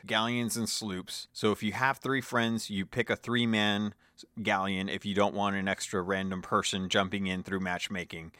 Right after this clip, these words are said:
If you have four people, then you'll take the four-person slot, and if someone leaves, then that'll be opened up, and there's a good chance someone random will be coming in. But the good news is that this is already in the game. They just don't want to flip the switch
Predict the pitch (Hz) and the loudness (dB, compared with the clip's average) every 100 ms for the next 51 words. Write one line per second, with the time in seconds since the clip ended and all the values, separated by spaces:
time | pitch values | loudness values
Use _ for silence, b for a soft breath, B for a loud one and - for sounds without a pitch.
0 | B B B B 104 110 104 110 104 - | B B B B -2 0 2 4 2 4
1 | 113 104 104 92 95 92 b b - 92 | 4 4 0 0 0 0 b b -16 0
2 | 104 101 104 95 - 101 - 95 - 101 | 2 4 4 4 2 -2 -2 -4 4 4
3 | 98 101 90 101 90 - 92 87 85 - | 6 2 0 -2 -2 0 2 2 2 -2
4 | B B - 98 98 - 107 101 95 95 | B B -2 2 2 4 4 4 0 -2
5 | 90 98 92 92 95 95 101 98 104 92 | -2 -2 0 2 2 0 -2 0 0 2
6 | 92 92 - 98 92 90 90 95 - 92 | 2 2 -2 -2 0 -2 -2 -4 -2 -2
7 | 90 - 95 92 90 92 90 92 92 90 | -2 0 0 0 0 0 0 -2 0 0
8 | 90 - 92 92 - 92 82 - 110 107 | -2 -4 -4 -4 -6 -6 -8 -10 -4 0
9 | 107 143 135 117 110 95 101 - - 131 | 4 6 6 4 2 0 0 -2 -2 0
10 | 123 - 120 95 - 113 120 120 113 101 | 0 -2 -4 -4 4 4 4 2 -2 -2
11 | B B B - 143 151 117 120 127 139 | B B B -2 0 0 2 2 0 -2
12 | 143 - 110 107 101 113 104 107 90 123 | -6 -4 0 0 0 0 -2 -2 0 2
13 | 135 113 123 - - 113 101 - 120 131 | 4 4 2 2 0 2 0 0 0 0
14 | - 107 - - 110 139 - - | 0 -2 0 0 2 2 0 -6